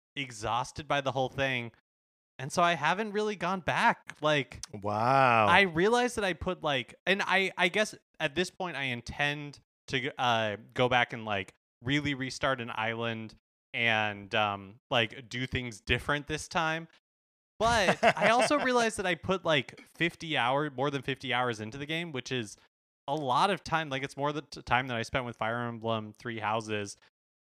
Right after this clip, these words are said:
Speaker 1: And
Speaker 2: Yeah.
Speaker 1: so also I'm kinda like, "Maybe I am done with this right now. Like, maybe I'm happy with my Animal Crossing experience."
Speaker 2: Um, yeah, and, uh, I, I think that that is, like, an okay th-, like, you know, we all, everyone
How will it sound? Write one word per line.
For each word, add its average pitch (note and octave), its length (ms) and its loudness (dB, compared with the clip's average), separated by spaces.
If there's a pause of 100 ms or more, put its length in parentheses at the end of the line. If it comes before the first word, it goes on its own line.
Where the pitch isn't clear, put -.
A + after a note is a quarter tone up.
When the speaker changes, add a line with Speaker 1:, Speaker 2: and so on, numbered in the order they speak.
(100)
Speaker 1:
And D3+ 160 -4
Speaker 2:
Yeah. G3 100 0
Speaker 1:
so F#3 380 0 (320)
also F3+ 360 0
I'm F3 100 0
kinda D#3+ 200 -4
like, C#3+ 220 -2
"Maybe C3+ 440 -4
I C4 120 2
am E3 420 -2
done B2+ 240 -4
with A#2 160 -4
this G#2 240 -6
right G2+ 180 -6
now. F#2 420 -4
Like, A2+ 220 -4
maybe C3+ 320 -2
I'm C#3 140 2
happy A#2+ 320 -2
with A2+ 120 -2
my G#2+ 140 -2
Animal A2+ 240 -2
Crossing G#2 340 -2
experience." G2+ 640 -4 (960)
Speaker 2:
Um, D3+ 360 0
yeah, F3+ 320 6
and, D#3 240 2 (240)
uh, D3 400 4
I, D3+ 200 4
I D#3+ 120 4
think G#3+ 300 0
that E3+ 160 0
that C#3 180 4
is, C3+ 220 0
like, B2 200 2
an A#2+ 240 0
okay B2+ 520 4
th-, - 120 -16
like, D#3 320 -2 (600)
you D3 140 -2
know, C#3+ 120 0
we F3 380 -4
all, E3+ 320 4
everyone B2 720 -2